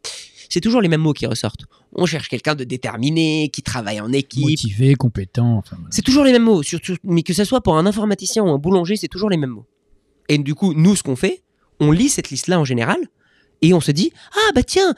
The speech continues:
Speaker 1: il cherche quelqu'un de motivé, euh, je vais lui parler, euh, du moment où, euh, j'ai réussi à lire trois livres parce que, euh, ça montre ma motivation. » Ou, et à chaque fois,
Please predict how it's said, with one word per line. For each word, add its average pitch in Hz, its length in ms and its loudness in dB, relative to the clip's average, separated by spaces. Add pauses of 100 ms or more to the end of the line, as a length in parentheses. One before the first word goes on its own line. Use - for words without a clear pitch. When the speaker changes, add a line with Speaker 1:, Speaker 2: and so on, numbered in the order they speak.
(180)
Speaker 1:
il 226 60 -2
cherche - 180 -2
quelqu'un 262 260 -2
de 233 60 4
motivé, 233 380 4 (280)
euh, 220 220 0 (200)
je 180 140 2
vais 277 120 4
lui 285 140 4
parler, 269 420 2 (240)
euh, 190 100 2
du 165 140 0
moment 240 400 2
où, 254 220 2
euh, 190 60 2
j'ai 170 140 -4
réussi 202 300 -2
à 233 60 2
lire 214 280 0
trois 220 180 2
livres 262 340 4
parce - 200 -8
que, 269 220 0
euh, 180 40 0 (180)
ça - 160 2
montre 208 240 -2
ma 202 80 4
motivation. » 208 480 -2 (460)
Ou, 208 160 -6
et 202 140 0
à 165 80 0
chaque 170 200 -2
fois, 330 140 -6